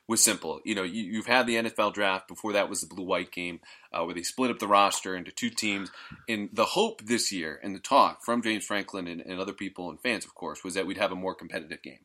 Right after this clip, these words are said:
Well, injuries, variety of different depth chart situations lent itself eventually to a twenty-six to nothing finish. So we decided to split up the team on our own. And it went like this. Sean had the first pick, I had the next two,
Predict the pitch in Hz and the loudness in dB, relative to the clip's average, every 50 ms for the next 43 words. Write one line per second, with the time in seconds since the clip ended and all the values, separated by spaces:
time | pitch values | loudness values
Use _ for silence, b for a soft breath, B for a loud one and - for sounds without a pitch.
0 | _ _ - 107 113 110 104 - B B B B B B 127 123 110 113 113 110 | _ _ 4 6 8 8 8 6 B B B B B B 2 2 2 4 2 2
1 | 107 98 - - - b b b - 101 107 107 104 101 98 104 - - 98 90 | 2 2 0 -4 -8 b b b 4 6 6 8 8 6 2 0 -2 -4 -6 -6
2 | - - 107 92 - - - 98 92 - 98 - - 92 95 95 90 - 92 90 | -4 0 -2 -2 0 0 -4 -4 -2 -4 -6 -6 -4 -2 -2 -2 -2 -2 -6 -6
3 | 85 - 92 92 95 - - - - - 98 90 - - 82 87 110 110 - - | -6 -6 -4 -6 -6 -6 -8 -6 -4 -2 -2 -2 -2 -4 0 0 0 0 0 -2
4 | 104 92 - - 92 90 82 - - - - 135 143 135 120 - 110 - - - | -4 -6 -6 -8 -8 -8 -8 -10 -8 -2 2 4 4 4 4 2 0 -2 -2 -4
5 | 98 92 87 - 90 - - 98 87 87 82 - - B B B B B B - | -4 -4 -4 -6 -10 -8 -6 -6 -6 -6 -6 -8 -12 B B B B B B 0
6 | - 131 160 - 302 - - 120 113 110 113 110 - - 104 95 - - 107 104 | 4 6 6 6 6 6 8 8 8 8 4 2 0 -2 -4 -4 -2 -2 0 0
7 | 101 95 - - - - - 95 92 92 90 - - 95 92 90 87 - - 76 | 0 -2 -4 -6 -8 -6 -4 -4 -4 -4 -6 -6 -6 -4 -2 -2 -4 -6 -8 -12
8 | _ _ _ _ - 98 98 95 92 92 92 95 101 90 101 98 90 - - 78 | _ _ _ _ -2 0 0 0 0 -2 -2 -2 -2 -2 -2 -4 -4 -4 -8 -10
9 | 78 - - 117 113 113 113 113 95 98 - - 110 101 - - - 107 101 - | -8 -4 0 2 2 2 2 0 -2 -2 -2 -2 -2 -2 -2 -4 -4 -4 -4 -4
10 | - b b b b b 101 101 98 92 87 92 95 101 104 - - - - 104 | -8 b b b b b 0 0 0 0 0 0 0 0 0 -2 -4 -6 -4 -4
11 | 101 98 98 85 | -2 -2 -4 -6